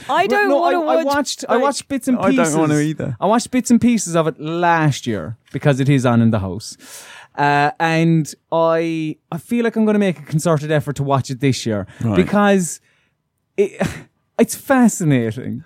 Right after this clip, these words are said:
Speaker 2: Like, these people aren't real. I mean, they are,
Speaker 3: <laughs>
Speaker 2: but they're just, like,
Speaker 3: Unbelievably
Speaker 2: com-
Speaker 3: stupid.
Speaker 2: Yeah.
Speaker 3: Yeah.
Speaker 2: I mean, listen, I was trying to sugarcoat it and be a
Speaker 3: <laughs>
Speaker 2: nice guy, but I know you're a very, very
Speaker 3: Well,
Speaker 2: evil,
Speaker 3: I
Speaker 2: cutthroat man.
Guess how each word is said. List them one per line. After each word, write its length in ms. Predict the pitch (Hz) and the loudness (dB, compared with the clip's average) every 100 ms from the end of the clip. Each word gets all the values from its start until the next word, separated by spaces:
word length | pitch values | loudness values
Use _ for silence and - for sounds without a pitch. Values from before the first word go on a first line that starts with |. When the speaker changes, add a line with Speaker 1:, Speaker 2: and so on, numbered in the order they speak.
| - | -2
Speaker 2:
Like, 140 | 190 | 2
these 220 | 262 262 240 | 4 4 4
people 600 | 247 233 170 147 120 113 - - - | 2 2 2 0 -2 -6 -16 -20 -2
aren't 300 | 240 233 196 | 2 4 2
real. 560 | 190 190 165 110 92 107 _ - | 0 -2 -2 -6 -10 -16 _ 0
I 80 | |
mean, 100 | 220 | 4
they 140 | 147 131 | 4 4
are, 280 | 147 107 110 - | 2 0 -6 -12
Speaker 3:
<laughs> 120 | - | -2
Speaker 2:
but 220 | 185 185 - _ - | 0 0 -4 _ -12
they're 140 | 220 269 | -2 -2
just, 380 | 214 269 - 254 | 0 -4 -4 -4
like, 380 | 262 240 - - _ _ | -2 -2 -6 -20 _ _
Speaker 3:
Unbelievably 640 | 135 131 131 135 135 127 151 | 2 4 4 2 2 2 0
Speaker 2:
com- 20 | |
Speaker 3:
stupid. 640 | - - 170 - 190 - - | 0 0 -2 0 -6 -6 -12
Speaker 2:
Yeah. 100 | 440 523 508 | -2 0 2
Speaker 3:
Yeah. 260 | - - 160 - - | 2 2 0 -4 -2
Speaker 2:
I 100 | 381 | 0
mean, 220 | 415 403 | 2 2
listen, 300 | 403 - 330 | 0 0 0
I 80 | 320 | 0
was 100 | 349 | -2
trying 140 | 302 254 | 0 0
to 60 | |
sugarcoat 540 | - 294 294 - 208 180 | 2 -2 -2 0 0 2
it 60 | |
and 80 | 185 | 0
be 40 | 175 | 0
a 120 | 165 | 2
Speaker 3:
<laughs> 0 | |
Speaker 2:
nice 240 | 208 214 208 | 2 2 0
guy, 200 | 220 226 | 0 2
but 140 | 175 | 2
I 80 | 185 | 2
know 160 | 202 214 | 2 2
you're 240 | 196 185 | 2 2
a 40 | 170 | 0
very, 520 | 139 - 185 233 208 | -6 -12 -2 0 0
very 160 | 180 170 | 0 2
Speaker 3:
Well, 300 | 156 151 139 | 2 2 0
Speaker 2:
evil, 680 | 196 190 180 147 143 143 143 | -2 -2 -2 -2 -2 -2 -4
Speaker 3:
I 40 | - | -8
Speaker 2:
cutthroat 580 | - 135 143 170 151 - | -2 0 2 2 2 2
man. 340 | 151 143 107 | 0 0 -2